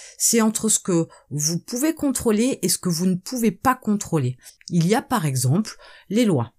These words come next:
Les lois, vous ne pouvez absolument pas les contrôler. Mais par exemple, vous pourriez avoir des actes et des actions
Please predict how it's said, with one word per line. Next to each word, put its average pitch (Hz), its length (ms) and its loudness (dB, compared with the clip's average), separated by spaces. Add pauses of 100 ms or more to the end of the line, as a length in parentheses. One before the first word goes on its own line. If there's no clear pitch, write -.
Les 135 100 -4
lois, 185 180 2
vous 208 140 0
ne 196 80 2
pouvez 185 500 -4
absolument 220 840 0
pas 233 260 -2
les 165 140 -2
contrôler. 160 560 -6 (260)
Mais 196 240 4
par 269 220 0
exemple, 175 480 0 (340)
vous 156 300 0
pourriez 226 360 -2
avoir 151 400 -2
des 139 280 0
actes 208 320 -2
et 139 120 -4
des 143 280 -2
actions 240 400 -2